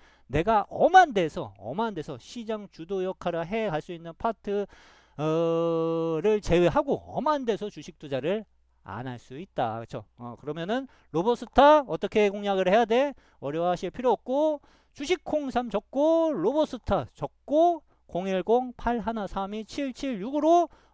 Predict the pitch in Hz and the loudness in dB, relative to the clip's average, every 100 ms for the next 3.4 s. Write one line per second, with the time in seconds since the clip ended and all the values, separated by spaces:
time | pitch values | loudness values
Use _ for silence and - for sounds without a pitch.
0 | _ 123 202 226 _ 233 214 156 160 175 | _ -14 -12 -12 _ 0 0 -2 -6 -6
1 | 190 156 151 269 294 277 180 190 262 233 | -10 -10 -12 -8 -6 -6 -6 -4 -4 -6
2 | 117 135 370 311 240 139 _ _ _ 131 | -14 -2 0 2 0 -2 _ _ _ -8
3 | 165 139 165 233 | -6 -4 -4 -4